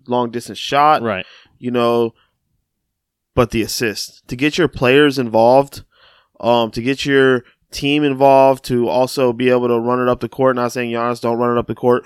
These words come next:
Speaker 1: but if Giannis is running up the court, he's making a pass, not making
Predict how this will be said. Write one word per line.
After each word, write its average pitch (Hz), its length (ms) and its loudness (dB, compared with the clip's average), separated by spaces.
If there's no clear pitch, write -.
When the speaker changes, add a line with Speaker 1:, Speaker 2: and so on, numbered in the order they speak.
Speaker 1:
but 117 280 2
if 117 140 -2
Giannis 135 340 -2
is 127 60 -6
running 131 260 0
up 123 80 -2
the 120 80 -10
court, 135 320 0
he's 123 160 -8
making 123 260 -4
a 113 80 -8
pass, 120 320 -2
not 117 380 -4
making 120 380 -4